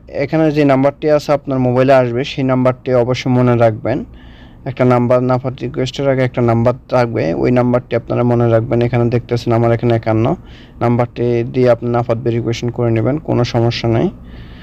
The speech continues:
তারপর এখানে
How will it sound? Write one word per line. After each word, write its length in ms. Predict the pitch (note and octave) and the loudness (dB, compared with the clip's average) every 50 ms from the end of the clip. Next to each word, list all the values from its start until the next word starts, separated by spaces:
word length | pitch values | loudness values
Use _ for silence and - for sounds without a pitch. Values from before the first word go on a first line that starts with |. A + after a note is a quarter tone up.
| - - - - - - - - - - - - - - - - - - - - - - - - - - - - - - - - - - - - - - - - - - - - - - - - - - - - - - - - - - | -18 -18 -18 -18 -18 -18 -18 -20 -20 -20 -20 -20 -20 -20 -20 -18 -18 -18 -18 -18 -18 -18 -18 -18 -18 -18 -18 -18 -18 -18 -20 -20 -20 -20 -18 -18 -18 -18 -18 -18 -18 -18 -18 -18 -18 -18 -18 -18 -18 -18 -16 -16 -16 -16 -16 -16 -8 0
তারপর 320 | - C#3 C#3+ - - D3+ D3 | 2 2 2 2 0 -2 -2
এখানে 600 | D3 C#3 - D3+ D#3 D#3 D#3 D#3 D#3 D#3 D#3 | -2 -2 -2 0 2 2 2 2 2 2 0